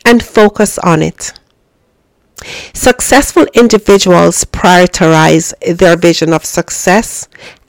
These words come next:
and consistently work towards it. Avoid dwelling on limitations. Instead, stay positive, remain focused,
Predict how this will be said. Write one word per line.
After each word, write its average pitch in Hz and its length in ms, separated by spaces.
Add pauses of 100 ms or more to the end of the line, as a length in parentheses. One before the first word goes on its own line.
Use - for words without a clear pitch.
(320)
and 226 340
consistently - 840
work 175 380
towards 160 480
it. - 280 (1600)
Avoid 285 360
dwelling 202 360
on 185 180
limitations. 170 1000 (640)
Instead, 208 580 (360)
stay 202 320
positive, 185 840 (800)
remain 254 440
focused, - 840